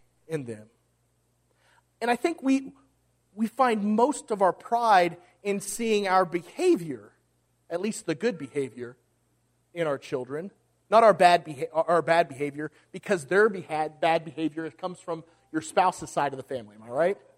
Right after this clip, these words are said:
It's always the other side of the family. But we love being able to see them mirroring lessons that we've taught them in our lives.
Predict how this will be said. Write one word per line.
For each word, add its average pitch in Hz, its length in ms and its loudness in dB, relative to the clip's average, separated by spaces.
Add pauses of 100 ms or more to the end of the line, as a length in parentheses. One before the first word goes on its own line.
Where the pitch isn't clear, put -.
(280)
It's - 100 -12
always 226 420 8
the 190 160 0
other 185 160 2
side 151 240 -2
of 123 80 -10
the - 60 -20
family. - 180 -20 (840)
But 208 100 4
we 226 140 0
love 240 500 4
being 208 160 0
able 202 240 4
to 185 140 -14
see 226 800 -6 (920)
them 196 560 0
mirroring 190 800 -2
lessons 185 440 -4
that 156 120 -4
we've 147 180 -8 (140)
taught 208 240 -6
them 143 140 -6
in 123 80 -12
our 113 80 -14
lives. 120 600 -20